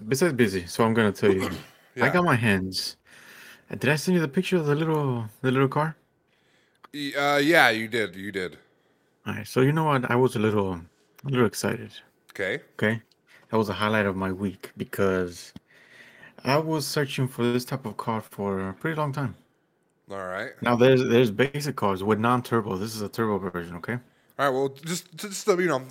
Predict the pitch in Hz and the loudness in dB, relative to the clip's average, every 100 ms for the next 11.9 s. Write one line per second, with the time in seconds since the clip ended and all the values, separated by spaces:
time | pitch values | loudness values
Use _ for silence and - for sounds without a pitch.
0 | - 190 202 - - 139 - 98 78 - | -8 -2 -2 -4 -10 -8 -6 -8 -8 -18
1 | _ _ _ - 143 127 117 120 - 127 | _ _ _ -4 -2 0 -2 -6 -2 -2
2 | 110 - 117 104 95 85 80 73 - - | -2 -2 2 2 2 -4 -8 -10 -16 -18
3 | - _ _ _ - - 139 147 143 135 | -20 _ _ _ -14 -10 -4 0 2 2
4 | 131 185 180 170 151 139 139 110 107 - | 0 -2 0 -2 -2 -4 -2 -4 -6 -14
5 | - _ _ 104 98 92 123 107 107 120 | -18 _ _ -4 -4 -2 -2 0 -2 -4
6 | - _ - 107 - 104 120 120 - - | -12 _ -6 -4 0 0 0 -4 -6 -4
7 | 113 - 110 95 85 85 _ - 78 85 | -4 2 2 2 0 -8 _ -18 -12 -10
8 | 107 101 101 95 85 80 87 95 98 110 | -8 -6 -6 -6 -8 -6 -2 -2 -2 0
9 | 139 143 143 139 139 139 135 - - - | 2 4 4 4 4 2 -4 -16 -20 -20
10 | - - - 101 113 127 135 - _ _ | -20 -16 -8 0 2 2 0 -8 _ _
11 | - 120 113 123 110 135 151 104 85 | -2 0 2 2 4 2 2 -2 -6